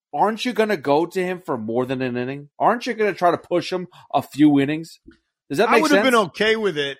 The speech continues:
Speaker 2: if Peterson had pitched well, but he was, he was not good. I mean, remember the last out he got was after he gave up a hit to Miguel Rojas and he got thrown out trying to stretch a single into a double. So if you had kept him in the game, he's now facing the top of the order.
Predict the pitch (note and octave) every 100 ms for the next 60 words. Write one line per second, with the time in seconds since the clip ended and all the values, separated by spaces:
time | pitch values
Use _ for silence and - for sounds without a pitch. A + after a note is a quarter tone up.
0 | _ D3 C#3 B2+ - - F#3 E3 - -
1 | D3+ A#2+ B2+ - - B2 - A2+ B2+ B2
2 | G#2 F#2+ A2+ A2+ A2 G#3+ G#3 A#2+ F2 -
3 | G#3 F3 E3+ C3 D#2+ A2 C#3+ F#2+ - _
4 | A#2+ C3 B2+ C3+ F3+ F3+ C#3 A#2 C#3 E3+
5 | - E3 D3+ C3 G2 E2+ B2+ C#3+ B2 -
6 | A2+ A#2 C3 B2+ - B2 B2 C#3+ C#3 A#2
7 | B2+ - A#2 G#2+ B2+ A2+ A#2+ C3+ B2+ A#2
8 | - C3 A#2 - C3 B2 A#2 B2 A#2+ -
9 | _ _ _ _ - E3 C#3+ B2 D3+ C#3
10 | A#2+ - C#3+ C3+ C3+ B2 A2 A#2 B2 C3+
11 | - A2 D3+ A3 - F3 D#3+ D#3 C#3 B2
12 | B2 C3+ C3 A2+ C3+ A#2+ D3 C3+ C3+ A#2
13 | - A#2+ A#2+ A#2 A2 A2 A#2+ C3+